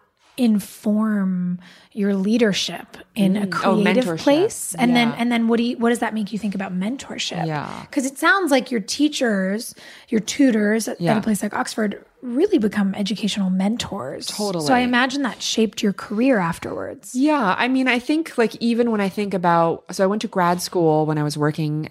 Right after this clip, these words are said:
Speaker 2: After I graduated, I worked at Lucky for a brief stint in the fashion closet in the lowest job,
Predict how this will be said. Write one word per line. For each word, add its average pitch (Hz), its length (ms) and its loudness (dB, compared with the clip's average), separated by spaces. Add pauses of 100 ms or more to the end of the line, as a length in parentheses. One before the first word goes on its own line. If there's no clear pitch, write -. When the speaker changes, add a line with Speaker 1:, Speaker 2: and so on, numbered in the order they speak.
Speaker 2:
After 196 440 0
I 160 120 2
graduated, 160 720 2
I 123 80 -2
worked 151 400 -2
at 156 160 0
Lucky 170 400 2
for 170 220 0
a 147 40 0
brief 151 240 0
stint 151 600 0
in 151 140 -2
the 147 60 0
fashion 151 360 -2
closet 151 320 -6
in 147 100 -4
the 143 80 -6
lowest 156 680 0
job, 131 380 0